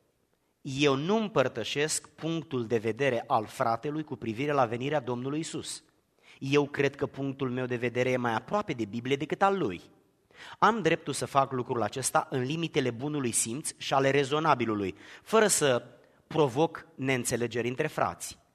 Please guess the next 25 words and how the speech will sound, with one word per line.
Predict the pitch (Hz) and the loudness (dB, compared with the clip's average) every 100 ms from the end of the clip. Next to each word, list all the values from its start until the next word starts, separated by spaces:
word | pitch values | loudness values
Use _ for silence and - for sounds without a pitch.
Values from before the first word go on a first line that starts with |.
| _ _ - - | _ _ -20 -20
Dar | 117 135 147 95 92 | 2 4 6 4 -2
când | - 151 131 | -6 -2 2
îl | 131 | 4
atac | 110 - 202 - | 4 6 4 4
pe | 220 | -4
fratele, | - - 107 - 98 135 - | 2 2 2 0 -4 -4 -6
eu | 131 131 127 | -2 0 0
îmi | 127 | -2
exprim | 123 - - 165 | -2 -2 -2 -4
invidia, | 160 131 143 147 107 85 - _ _ _ _ | -4 -6 -6 -2 2 0 -2 _ _ _ _
îmi | - 127 | -2 0
exprim | 123 - 156 143 - | 0 0 0 -2 -4
ura, | 180 190 131 92 87 - - | -2 2 2 2 -2 -12 -2
răzbunarea | 131 139 113 117 127 165 117 95 90 - | 2 2 0 -4 2 4 4 0 -8 -12
și | - | -8
mediocritatea. | 113 117 113 110 110 117 95 90 80 _ _ _ _ _ - - - | -4 -2 -2 -2 -2 -2 -2 -4 -16 _ _ _ _ _ -20 -12 -4
Lucrul | 202 240 | 4 6
acesta | 170 180 - | 6 4 0
este | 160 135 135 | 0 0 -2
bine | 143 165 | -2 -2
să-l | - 127 | 0 -2
fixăm | - 131 - 131 113 110 _ _ _ | -4 -4 -2 -2 -4 -8 _ _ _
clar | - 139 170 147 95 - | 0 6 6 6 2 -4
înaintea | - 117 120 131 131 | -4 -2 0 0 0
Domnului, | 120 110 110 113 | 0 -2 -2 -6